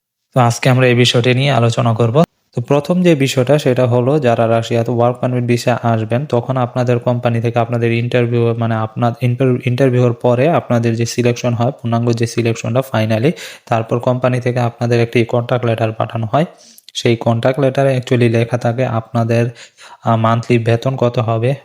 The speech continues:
আহ, মান্থলি কত দিনে আপনারা জব করবেন, অথবা উইকলি কত ঘন্টা আপনারা জব করতে হবে, মানে কাজ করতে হবে। তাছাড়া আপনাদের ওভারটাইম কত ঘন্টা থাকতে পারে,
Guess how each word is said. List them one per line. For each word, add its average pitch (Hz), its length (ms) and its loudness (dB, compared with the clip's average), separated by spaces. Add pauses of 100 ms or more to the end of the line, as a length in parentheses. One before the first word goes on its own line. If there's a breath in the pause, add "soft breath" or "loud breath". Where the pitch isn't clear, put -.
(300)
আহ, 117 200 0
মান্থলি 113 540 0
কত 120 220 0
দিনে 120 220 0
আপনারা 117 340 0
জব 110 280 -2
করবেন, 120 380 -4 (160)
অথবা 120 360 0
উইকলি 120 460 2
কত 120 220 0
ঘন্টা 120 400 0
আপনারা 123 300 0
জব 110 220 -2
করতে 117 260 -2
হবে, 117 280 -4
মানে 117 240 -2
কাজ 117 180 -6
করতে 120 260 0
হবে। 117 320 2 (520 loud breath)
তাছাড়া 120 320 0
আপনাদের 120 300 2
ওভারটাইম 123 480 0
কত 120 180 0
ঘন্টা 117 280 0
থাকতে 117 400 -2
পারে, 120 320 0